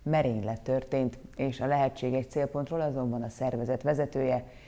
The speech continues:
Rami Abdelrahman nem beszélt. Kafr Susában található lakóházak, iskolák és egy iráni kulturális központ mellett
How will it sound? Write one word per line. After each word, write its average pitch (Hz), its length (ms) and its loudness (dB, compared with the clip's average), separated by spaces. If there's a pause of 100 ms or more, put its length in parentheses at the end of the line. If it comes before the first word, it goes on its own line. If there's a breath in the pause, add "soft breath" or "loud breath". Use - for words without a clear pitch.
(180 loud breath)
Rami 165 300 4
Abdelrahman 139 720 2
nem 95 240 0
beszélt. 104 460 -2 (380 loud breath)
Kafr 147 300 4
Susában 135 560 0
található 131 680 0
lakóházak, 127 760 0
iskolák 139 500 -2
és 135 180 -4
egy 120 260 -2
iráni 117 340 0
kulturális 127 600 0
központ 135 400 -2
mellett 135 420 0